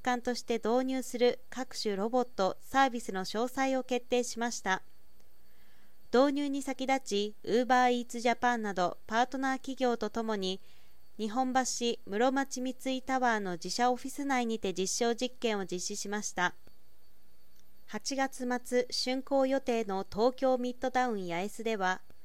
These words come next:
アスラテック、ライスがロビーで配達員から品物を受け取り、オフィスワーカーに直接デリバリーするサービスを初導入します。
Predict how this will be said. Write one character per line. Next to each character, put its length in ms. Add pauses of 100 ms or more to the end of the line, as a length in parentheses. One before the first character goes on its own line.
(380)
ア 80
ス 140
ラ 120
テ 140
ッ 60
ク、 260 (100)
ラ 200
イ 80
ス 160
が 260 (140)
ロ 160
ビ 220
ー 20
で 100
配 240
達 300
員 160
か 140
ら 100
品 280
物 280
を 80
受 80
け 80
取 240
り、 100 (460)
オ 80
フ 100
ィ 60
ス 100
ワ 200
ー 60
カ 120
ー 80
に 180
直 140
接 260
デ 140
リ 100
バ 160
リ 140
ー 20
す 160
る 80
サ 200
ー 80
ビ 100
ス 220
を 160 (260)
初 260
導 240
入 140
し 160
ま 160
す。 120